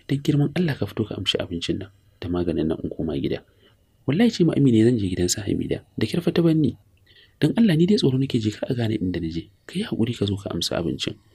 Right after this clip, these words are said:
mu wuce gidanmu. Musharraf ya ce, "Mira." Kamar za ta yi kuka ta ce, "Ina ji." Ya ce, "Ki sallami mai napep ɗin na ce miki. Ba ni na ce zan ajiye ki a gida ba?" Ta ce, "Ka yi haƙuri ba zan iya ba.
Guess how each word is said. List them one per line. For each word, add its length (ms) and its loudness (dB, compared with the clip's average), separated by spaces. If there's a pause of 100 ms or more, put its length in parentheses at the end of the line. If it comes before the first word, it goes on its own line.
(160)
mu 160 -2
wuce 160 -4
gidanmu. 320 -4 (840)
Musharraf 300 0
ya 60 0
ce, 160 0
"Mira." 240 4 (800)
Kamar 180 4
za 140 4
ta 80 2
yi 20 -4
kuka 220 2
ta 80 -2
ce, 160 0
"Ina 240 0
ji." 240 -4 (260)
Ya 80 -2
ce, 220 -6 (420)
"Ki 80 -2
sallami 300 2
mai 160 4
napep 240 -8
ɗin 100 -6
na 60 -8
ce 180 -4
miki. 300 -8 (640)
Ba 100 -2
ni 140 4
na 20 0
ce 140 2
zan 160 2
ajiye 240 0
ki 80 0
a 80 2
gida 240 0
ba?" 80 -6 (720)
Ta 80 -6
ce, 160 -2 (560)
"Ka 80 0
yi 60 2
haƙuri 340 0
ba 80 0
zan 220 0
iya 240 -4
ba. 80 -4